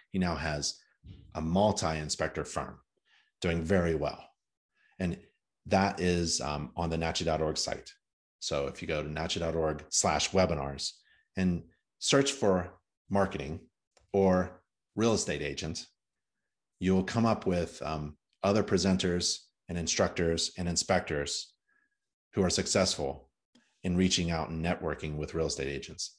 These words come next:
There are many things you can do. We can list a lot of them right here. Um, one of them is cold calling. Another one is, um, networking online.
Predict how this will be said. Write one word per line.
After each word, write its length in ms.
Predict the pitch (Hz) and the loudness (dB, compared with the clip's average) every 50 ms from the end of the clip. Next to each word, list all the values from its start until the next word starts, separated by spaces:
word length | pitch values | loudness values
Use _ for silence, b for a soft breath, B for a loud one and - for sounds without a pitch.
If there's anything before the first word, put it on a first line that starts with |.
| _ _ - | _ _ -2
There 120 | 104 98 | 0 2
are 80 | 95 92 | 4 4
many 480 | 90 90 95 110 113 117 120 117 113 - | 6 6 6 6 6 6 4 4 2 2
things 460 | - - 95 87 85 85 82 80 85 | -2 -2 -2 -2 -4 -4 -6 -6 -6
you 100 | 85 76 | -8 -6
can 180 | - 87 80 | -6 -8 -8
do. 240 | 71 78 82 73 - - _ _ _ _ b b b b b b | -6 -6 -6 -6 -8 -12 _ _ _ _ b b b b b b
We 80 | b 78 | b -10
can 300 | - - 78 78 78 80 | -8 -8 -6 -6 -2 0
list 320 | 87 87 85 - - - - _ _ _ _ _ _ _ _ _ _ - | 2 2 2 0 -2 -6 -10 _ _ _ _ _ _ _ _ _ _ -4
a 80 | 85 | -2
lot 280 | 78 78 82 90 90 90 | 0 2 4 4 4 4
of 100 | 82 73 | 2 0
them 180 | 78 76 76 | -2 -4 -4
right 120 | 78 76 69 | -4 -4 -4
here. 300 | 82 82 69 - - - _ _ _ _ _ _ _ _ - | -2 -2 -2 -4 -6 -10 _ _ _ _ _ _ _ _ -8
Um, 340 | - 73 71 71 71 73 - _ | -6 -4 -4 -4 -6 -10 -12 _
one 160 | - 92 110 | 0 2 4
of 80 | 117 98 | 4 4
them 160 | 98 92 85 | 4 2 2
is 140 | 80 73 - | 0 -2 -4
cold 240 | - 98 92 82 - | -2 -2 -2 -2 -4
calling. 340 | 87 78 71 69 71 69 - _ _ - | -6 -6 -6 -8 -10 -12 -16 _ _ -4
Another 260 | 85 95 110 110 104 | 0 2 2 4 4
one 160 | 101 95 92 | 4 4 4
is, 480 | 87 85 85 82 82 - - - - _ _ _ _ _ _ _ _ - | 2 2 0 0 -2 -2 -4 -4 -8 _ _ _ _ _ _ _ _ -10
um, 340 | 80 80 76 73 71 73 73 - _ _ _ _ _ _ _ - | -8 -6 -6 -6 -8 -10 -12 -16 _ _ _ _ _ _ _ 0
networking 640 | 139 147 107 113 95 87 - 92 90 87 85 85 - _ _ _ _ _ _ _ _ _ _ _ - | 0 2 2 2 0 0 0 0 0 0 -2 -4 -6 _ _ _ _ _ _ _ _ _ _ _ -2
online. 580 | 107 107 104 101 117 120 98 - - - - | 0 2 4 4 4 4 4 2 -2 -6 -12